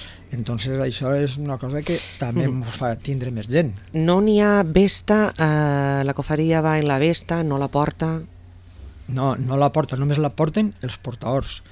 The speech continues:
Speaker 1: I va, i van a cara destapar, no porten la vesta en el caputxo. O sea, van a cara destapar i només porten ells la vesta i el tambor.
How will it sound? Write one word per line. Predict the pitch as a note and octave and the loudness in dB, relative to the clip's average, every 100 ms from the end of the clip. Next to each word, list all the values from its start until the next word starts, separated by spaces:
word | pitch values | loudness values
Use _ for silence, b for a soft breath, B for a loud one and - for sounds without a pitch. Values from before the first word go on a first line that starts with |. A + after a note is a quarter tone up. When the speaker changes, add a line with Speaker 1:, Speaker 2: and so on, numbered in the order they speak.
| b b - - | b b -20 -6
Speaker 1:
I | B2 | -4
va, | A#2+ B2 | -2 -4
i | C#3 C3+ | -4 -2
van | C3+ D#3 E3+ | -2 0 -2
a | |
cara | - C#3 E3+ - D3 | -2 -2 -2 -6 -8
destapar, | C3 B2+ - - - - - - | -6 -6 -8 -6 -4 -4 -10 -10
no | B2 | -10
porten | A2 A#2+ A#2 C3 B2+ | -8 -10 -8 -8 -6
la | A#2 | -4
vesta | A#2+ - B2+ C3 | -6 -8 -10 -8
en | B2+ | -8
el | A#2+ | -8
caputxo. | A#2+ A#2+ A#2 - - - - - b b b - | -10 -10 -10 -10 -18 -20 -20 -20 b b b -18
O | |
sea, | - C3 - | -14 -14 -12
van | A#2+ C3+ | -8 -6
a | A2+ | -4
cara | C3+ D#3+ D3 | -2 -2 -2
destapar | - A#2 A#2 G#2+ - | -4 -8 -8 -10 -8
i | A#2+ | -6
només | C3 C3 | -4 -6
porten | - C3 B2+ C3 | -4 -6 -4 -2
ells | E3 E3+ - C3+ | 0 -2 -8 -4
la | A#2+ | -2
vesta | B2+ - A#2+ - | 0 -2 -6 -4
i | C3+ | -2
el | B2+ | -2
tambor. | A#2 A2+ A#2+ | -4 -6 -4